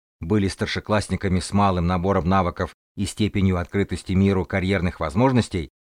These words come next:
они могли с лёгкостью ответить на утверждение: "Я часто ставлю перед собой цель, но потом переключаюсь на что-то другое. Нет, это совсем не про меня". Спустя несколько лет, обладая большими знаниями и навыками,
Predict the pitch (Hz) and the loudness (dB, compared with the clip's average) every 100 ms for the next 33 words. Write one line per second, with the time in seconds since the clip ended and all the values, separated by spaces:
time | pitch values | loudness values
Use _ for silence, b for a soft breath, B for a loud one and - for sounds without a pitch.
0 | _ - 131 180 165 139 131 - 120 139 | _ 0 6 6 6 4 0 2 2 2
1 | - - 139 - 120 98 98 92 98 95 | 0 -4 -4 -2 -4 0 -2 0 0 0
2 | 85 92 78 85 76 64 - _ _ _ | 0 -4 -4 -4 -6 -8 -14 _ _ _
3 | _ _ 92 98 - 131 135 - 175 - | _ _ -2 -2 -2 -4 -4 -4 -8 -2
4 | 120 110 123 123 113 - 107 92 95 - | -2 0 0 0 0 0 -2 0 -2 -2
5 | 90 71 _ _ - 107 110 - 160 156 | -4 -4 _ _ 0 2 2 2 2 4
6 | 151 139 127 - 113 107 120 120 - 139 | 0 0 -2 4 4 2 0 0 2 -2
7 | 120 104 104 78 85 69 - _ _ _ | -2 2 2 2 -2 -4 -10 _ _ _
8 | _ _ 90 90 80 65 - _ _ 92 | _ _ -2 -2 -2 -8 -14 _ _ -4
9 | 101 120 127 139 - - 98 92 90 82 | -2 -2 -2 -4 -4 0 2 4 2 0
10 | 82 82 71 62 _ _ _ _ _ _ | -2 -2 -4 -8 _ _ _ _ _ _
11 | - - 131 - 120 127 - 120 117 120 | -16 -2 -2 4 4 4 2 -2 2 4
12 | 107 - 98 104 95 107 101 85 98 - | 4 0 0 0 2 4 4 2 0 2
13 | 120 107 87 101 104 95 92 92 95 87 | 4 4 6 6 6 6 6 4 2 0
14 | 90 123 127 101 87 | 2 2 2 2 2